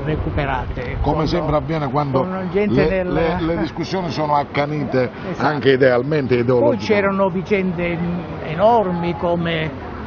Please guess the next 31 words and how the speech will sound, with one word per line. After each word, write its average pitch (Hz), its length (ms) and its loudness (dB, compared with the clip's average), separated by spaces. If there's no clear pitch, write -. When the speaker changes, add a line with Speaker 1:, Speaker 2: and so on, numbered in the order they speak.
Speaker 1:
tu 185 60 2
hai 170 260 4
citato 170 400 0
la 160 100 2
guerra 165 480 0
delle, 151 720 -4
del 170 520 2
Vietnam. 190 720 2
Io 214 180 2
parlo 214 440 2
del 202 140 -2
libro, 208 440 0
nel 202 160 2
libro 208 520 2
di 185 120 0
una 190 420 2
bellissima 196 800 2
serata 180 580 -2
catanzarese, 202 880 2
nella 185 360 2
Speaker 2:
Sì, - 80 -6
Speaker 1:
quale 226 280 2
dopo - 380 2
Speaker 2:
facevate - 380 0
Speaker 1:
la, 208 200 2
la 214 140 0
manifestazione 220 880 0
noi 196 220 2
andammo 196 460 2
all'ospedale 185 680 0
Pu-, - 180 -8